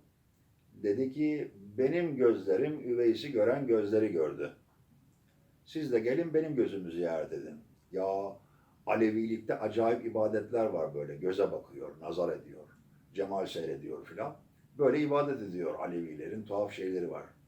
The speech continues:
Efendim, geldiler, işte nasipliler kimse, Resulullah'ın gözüne baktılar, niyaz ettiler, gittiler, gözüne baktılar, niyaz ettiler, gittiler.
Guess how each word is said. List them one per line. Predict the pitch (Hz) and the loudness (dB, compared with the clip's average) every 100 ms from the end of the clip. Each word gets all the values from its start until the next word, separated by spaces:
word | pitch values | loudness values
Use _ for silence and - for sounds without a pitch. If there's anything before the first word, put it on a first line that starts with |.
| _ _ _ _ _ - - - _ _ _ - | _ _ _ _ _ -20 -20 -20 _ _ _ -10
Efendim, | 92 85 80 78 76 - _ _ _ _ _ _ _ _ _ _ _ _ _ _ | -8 -6 -8 -12 -20 -20 _ _ _ _ _ _ _ _ _ _ _ _ _ _
geldiler, | 131 143 113 92 110 143 - | 0 2 2 0 0 0 -4
işte | - 107 | -6 -6
nasipliler | 98 - - 101 107 98 | -6 -10 -10 -4 -2 -2
kimse, | 110 87 - 120 | -8 -10 -6 -4
Resulullah'ın | 110 95 95 92 92 92 | -4 -6 -6 -6 -8 -8
gözüne | 92 90 92 95 | -8 -8 -6 -8
baktılar, | 87 - 87 92 117 - _ _ _ - | -8 -10 -12 -10 -10 -12 _ _ _ -10
niyaz | 113 113 85 | -6 -4 -4
ettiler, | 82 98 123 | -6 -6 -6
gittiler, | 123 113 80 | -8 -8 -8
gözüne | 87 98 95 98 | -6 -6 -4 -4
baktılar, | 87 - 82 85 | -6 -6 -8 -8
niyaz | 107 95 | -8 -8
ettiler, | 78 - 127 | -10 -8 -8
gittiler. | 143 - 87 | -6 -10 -12